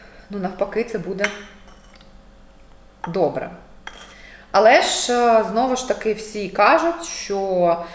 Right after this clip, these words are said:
е, ви можете, в принципі, будь-який чай заварити в гайвані і будь-який чай заварити в чайнику.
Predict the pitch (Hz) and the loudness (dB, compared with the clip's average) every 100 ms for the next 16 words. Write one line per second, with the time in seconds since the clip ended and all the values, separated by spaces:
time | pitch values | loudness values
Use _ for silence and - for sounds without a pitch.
0 | - - - 185 175 196 214 220 - - | -18 -14 -6 -2 0 0 2 0 0 -6
1 | - 226 214 - 208 165 208 208 165 160 | -4 -4 -4 -6 -6 -4 -2 -2 -4 -6
2 | 156 - 226 302 370 - 170 175 175 180 | -8 0 2 2 0 -6 -6 -4 -2 -2
3 | 226 - 185 165 175 170 156 185 226 175 | -4 -6 -8 -4 -2 -2 -4 -6 -10 -10
4 | 160 185 180 180 180 - 165 160 170 185 | -10 -8 -8 -10 -10 -4 -4 -4 -6 -8
5 | 214 - 262 190 - - | -10 -8 -2 -2 -4 -10